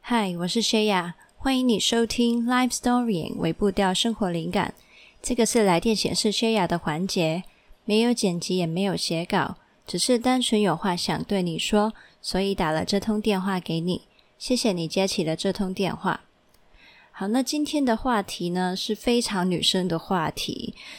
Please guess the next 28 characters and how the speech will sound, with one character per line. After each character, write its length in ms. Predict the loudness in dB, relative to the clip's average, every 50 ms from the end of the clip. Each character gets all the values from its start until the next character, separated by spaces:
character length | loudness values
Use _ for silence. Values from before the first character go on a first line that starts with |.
| -16 -12
所 240 | -4 0 2 4
以 140 | 4 4 4
呢， 360 | 4 4 2 2 2 0 -2
如 160 | 0 0 0 0
果 440 | 2 2 4 4 4 2 0 0
你 120 | -2 -2 -2
是 200 | -2 0 0 2
男 200 | 2 2 2 0
生 280 | 0 0 0 2 2
的 100 | 2 2
话， 360 | 2 2 4 4 4 4 2 2
你 120 | 0 -2
没 160 | -2 -2 -2
有 140 | -2 -2 -2
兴 320 | -2 0 0 0 0 0
趣 400 | -2 0 2 4 4 6 6 4
或 180 | 2 2 0 0
者 100 | -2 -4 -4
不 80 | -2 -2
想 260 | 0 0 -2 -2 -2
听 220 | -2 -2 0 0
呢， 140 | 2 2 2
你 140 | 2 0 -2
也 120 | -2 -6
可 180 | -6 -4 -2 -2
以 120 | -2 -2
关 280 | -4 -4 -4 -4 -4 -4 -4
掉。 200 | -4 -4 -4